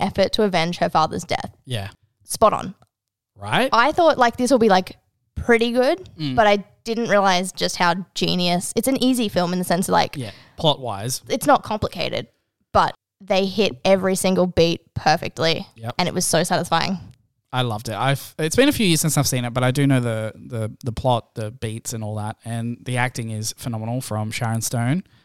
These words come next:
Speaker 2: in this one.
Speaker 1: Gene Hackman,
Speaker 2: Great.
Speaker 1: so good.
Speaker 2: Yeah. A young Leonardo DiCaprio and Russell Crowe is pretty
Speaker 1: Mm.
Speaker 2: young in this as well.
Speaker 1: Apparently
Speaker 2: Uh,
Speaker 1: she paid Leo's wage. That's how he got in, 'cause they didn't want him.
Speaker 2: Dead set.
Speaker 1: It came out, like, last week or something on, I
Speaker 2: Oh,
Speaker 1: sort of half
Speaker 2: really?
Speaker 1: looked at it,
Speaker 2: I mean,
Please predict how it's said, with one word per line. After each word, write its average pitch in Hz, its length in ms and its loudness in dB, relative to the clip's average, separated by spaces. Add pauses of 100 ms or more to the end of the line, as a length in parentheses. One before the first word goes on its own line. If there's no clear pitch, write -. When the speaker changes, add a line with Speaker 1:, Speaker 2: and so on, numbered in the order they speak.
(320)
Speaker 2:
in 123 100 -10
this 135 200 0
one. 196 240 4 (180)
Speaker 1:
Gene 226 200 4
Hackman, 220 580 0 (380)
Speaker 2:
Great. 131 200 4
Speaker 1:
so 185 200 6
good. 180 280 2
Speaker 2:
Yeah. 117 240 0 (400)
A 127 80 -8
young 131 360 2
Leonardo 123 420 0
DiCaprio 123 440 -4
and 170 360 0
Russell 135 240 0
Crowe 143 240 0
is 233 100 0
pretty 233 160 0
Speaker 1:
Mm. - 40 0
Speaker 2:
young 117 180 -2
in 113 60 -4
this 110 180 -4
as 101 120 -6
well. 107 560 -4
Speaker 1:
Apparently 269 320 2
Speaker 2:
Uh, - 20 0
Speaker 1:
she 285 180 0
paid 214 260 4
Leo's 190 340 4
wage. 175 380 0
That's 185 140 0
how 175 100 2
he 180 80 2
got 170 140 2
in, 190 260 -4 (300)
'cause 202 100 -2
they 185 80 4
didn't 180 180 0
want 180 140 -2
him. - 100 -4 (200)
Speaker 2:
Dead 170 180 -2
set. 180 320 -2 (240)
Speaker 1:
It 220 140 -4
came 240 220 0
out, 220 120 4
like, 175 140 0 (100)
last 175 240 0
week 180 160 -2
or - 60 -6
something 226 280 -6
on, 202 200 -4
I 196 160 2
Speaker 2:
Oh, 202 60 2
Speaker 1:
sort 120 160 0
of 202 100 6
half 160 140 6
Speaker 2:
really? 131 100 -4
Speaker 1:
looked 170 160 -4
at 156 80 -2
it, 156 180 0
Speaker 2:
I 175 40 2
mean, 156 40 6